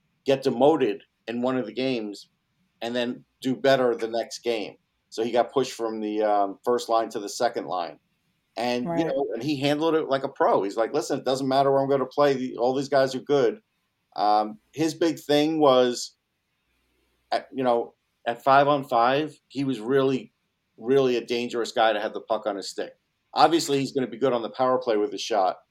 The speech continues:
Speaker 1: but he won't even call himself a goal scorer, and I think he is a goal scorer. But he uses his skating to get space to score. I think that's the big thing. His skating is really good. It'll get better, and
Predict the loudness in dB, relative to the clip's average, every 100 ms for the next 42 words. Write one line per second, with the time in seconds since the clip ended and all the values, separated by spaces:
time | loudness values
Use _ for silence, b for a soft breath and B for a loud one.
0 | _ _ _ _ 2 4 2 -4 -20 _
1 | _ _ 0 4 4 4 0 2 2 2
2 | 2 2 2 0 0 0 -6 -8 -8 -8
3 | -4 -4 -4 -6 -4 -2 -4 -4 -2 -2
4 | -6 -8 -6 -8 -12 _ _ _ _ _
5 | 2 4 0 -14 _ _ -8 -4 -2 -4
6 | -4 -4 -4 -2 -2 0 -4 -6 -4 -4
7 | -6 -2 -2 0 -4 -8 -10 -6 -2 -2
8 | -2 -6 -10 -6 -2 -2 -4 -8 -4 -6
9 | -4 -6 -6 -8 -10 -6 -2 -2 -2 -4
10 | -2 -2 -2 0 2 2 0 -10 _ _
11 | _ -2 0 0 -2 2 2 4 2 0
12 | -6 _ _ -6 -2 -2 -4 -6